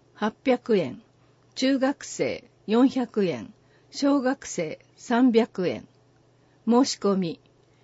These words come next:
十二月二十日、十八時までに直接。市卓球連盟事務局、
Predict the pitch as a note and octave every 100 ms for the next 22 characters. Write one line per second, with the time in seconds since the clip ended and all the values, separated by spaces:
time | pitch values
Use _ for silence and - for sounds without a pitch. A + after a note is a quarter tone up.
0 | - G#3 C4+ C4+ B3+ A#3+ A3 G#3 F#3+ -
1 | - F3+ - _ - B3 C4+ B3 - C4
2 | G#3+ E3 D#3 D3+ C#3+ C4+ - - G3 -
3 | G#3+ F#3+ - - - _ _ _ _ _
4 | - - B3+ A#3+ - _ - A3 - -
5 | D4 C#4 C4+ C4 C4 B3+ A#3 A#3 A#3+ A#3
6 | D3+ - D#3